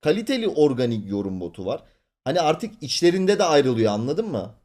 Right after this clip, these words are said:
Abi şuradan iki yüz elli gram iyisinden dersin ya kuru yemişçiye. Onun gibi bir şey amına koyayım yani.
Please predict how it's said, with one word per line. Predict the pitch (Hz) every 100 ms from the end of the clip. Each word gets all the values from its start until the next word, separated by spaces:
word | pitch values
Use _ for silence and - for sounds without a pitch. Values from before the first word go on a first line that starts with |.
| _
Abi | 127 -
şuradan | - 160 170
iki | 165 -
yüz | 165
elli | 170 175 185
gram | 165 151
iyisinden | 147 147 - 165 165 165
dersin | 165 160 247
ya | 185
kuru | - 123
yemişçiye. | 110 104 104 87 87 -
Onun | 123 147 175
gibi | 165 165
bir |
şey | 147 -
amına | 147 113 101
koyayım | 95 92 92
yani. | 90 95